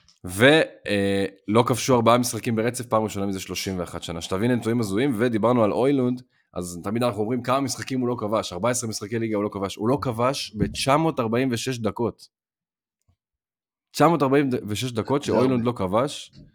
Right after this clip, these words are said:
Speaker 1: וגם אנטוני, אגב, לא כבש, אבל, אה, הוא כבר בעיה ישנה.
Speaker 2: אין ציפיות.
Speaker 1: כן, אז, אה, קשה גם מאוד לצפות, באמת, ואני חושב שאתה יודע, אני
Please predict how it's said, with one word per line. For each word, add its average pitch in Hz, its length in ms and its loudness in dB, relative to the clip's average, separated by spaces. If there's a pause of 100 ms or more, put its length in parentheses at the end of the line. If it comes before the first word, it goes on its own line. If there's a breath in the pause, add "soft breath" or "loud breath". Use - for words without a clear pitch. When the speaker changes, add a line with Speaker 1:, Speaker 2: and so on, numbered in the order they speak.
(360 soft breath)
Speaker 1:
וגם 107 380 4
אנטוני, 123 400 4
אגב, 87 200 -6
לא 87 380 -4
כבש, 85 440 -8
אבל, 82 280 -10
אה, 82 180 -12 (220)
הוא - 320 -8
כבר 95 140 -2
בעיה 87 340 -2
ישנה. 87 200 -4
Speaker 2:
אין 127 100 0
ציפיות. 117 400 0 (800 soft breath)
Speaker 1:
כן, 92 240 -2
אז, 92 140 -4
אה, 92 120 -2
קשה 113 280 -2
גם 147 140 2
מאוד 143 140 0
לצפות, 135 460 -4
באמת, 101 280 -2
ואני 87 140 -8
חושב 98 260 -8
שאתה 110 440 0
יודע, 95 360 4
אני 98 680 2